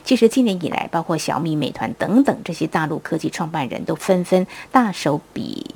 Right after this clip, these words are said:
捐地、捐款做慈善。怎么样来看他们态度？因为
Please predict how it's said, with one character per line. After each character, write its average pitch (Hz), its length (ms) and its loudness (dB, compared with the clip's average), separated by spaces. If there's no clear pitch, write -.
捐 185 420 4
地、 127 280 0
捐 254 340 4
款 - 240 -4
做 202 260 0
慈 - 300 -4
善。 208 320 4
怎 214 120 -2
么 214 80 2
样 285 140 4
来 180 140 -2
看 175 180 -2
他 180 100 -6
们 151 120 -4
态 - 180 -6
度？ - 140 -6
因 196 120 -2
为 185 160 -2